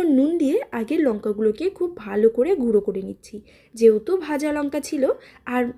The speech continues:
অনেকটাই মুচমুচে হয়ে গেছিলো, তাই গুঁড়ো করতে কিন্তু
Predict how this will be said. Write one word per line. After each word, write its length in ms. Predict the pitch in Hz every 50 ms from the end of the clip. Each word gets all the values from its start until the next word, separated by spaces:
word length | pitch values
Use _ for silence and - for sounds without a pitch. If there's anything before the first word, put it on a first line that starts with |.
| - 233 220
অনেকটাই 400 | 208 214 220 - - 339 359 370 349
মুচমুচে 460 | 330 320 - - - 320 311 - - 294
হয়ে 200 | 277 277 269 254 247
গেছিলো, 300 | 254 247 254 262 302 453 - - - _ _
তাই 140 | - 240 214 202 202
গুঁড়ো 200 | 220 214 214 208
করতে 240 | 214 220 220 - 233
কিন্তু 240 | 214 220 233 226 -